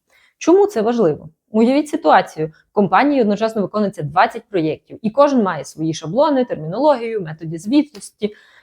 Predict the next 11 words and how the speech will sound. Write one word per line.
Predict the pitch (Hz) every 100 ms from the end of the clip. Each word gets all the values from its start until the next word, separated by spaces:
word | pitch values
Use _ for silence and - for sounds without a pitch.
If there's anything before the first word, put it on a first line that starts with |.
| -
Результат — | 208 214 214 277 - _ _
хаос, | 202 190 185 151 - -
дублювання | 180 180 190 226 240
зусиль, | 226 233 - 170
втрата | 143 - 190 208
ресурсів | 254 254 262 202 - 143 _
і | 247
неможливість | 254 180 156 165 233 -
оцінити | 170 - 156 214 196
загальну | 147 160 165 185 185 -
ефективність. | 156 180 - 165 139 131